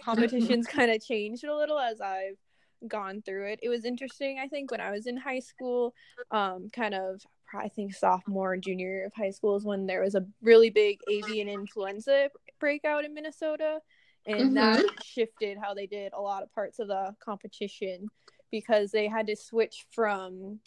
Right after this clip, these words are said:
Speaker 1: utilizing live birds in some of those judgings to finding different ways to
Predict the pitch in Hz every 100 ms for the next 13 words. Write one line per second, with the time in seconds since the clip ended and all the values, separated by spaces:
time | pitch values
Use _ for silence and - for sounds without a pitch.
0 | - 226 226 208 196 196 202 190 190 202
1 | 240 247 311 320 320 339 311 330 320 320
2 | 320 320 320 302 - _ _ _ _ -
3 | 285 311 302 320 330 339 320 - - -
4 | _ _ _ 254 - 226 220 208 208 202
5 | 202 202 180 110 180 185 170 226 - -
6 | 233 190 190 -